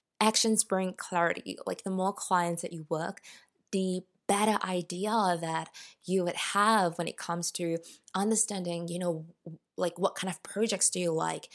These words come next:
What kind of clients do you look for and, and you enjoy working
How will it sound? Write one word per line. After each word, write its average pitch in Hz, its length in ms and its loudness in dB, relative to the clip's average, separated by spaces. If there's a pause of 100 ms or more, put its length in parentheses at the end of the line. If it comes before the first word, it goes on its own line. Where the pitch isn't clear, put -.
(160)
What - 140 0
kind 196 120 -2
of 190 140 -2
clients 196 520 0
do 190 100 -4
you 170 260 0 (220)
look 220 320 4
for 175 260 -2
and, 165 340 -4 (160)
and 180 100 -2
you 175 100 0
enjoy 185 600 2
working 180 380 -2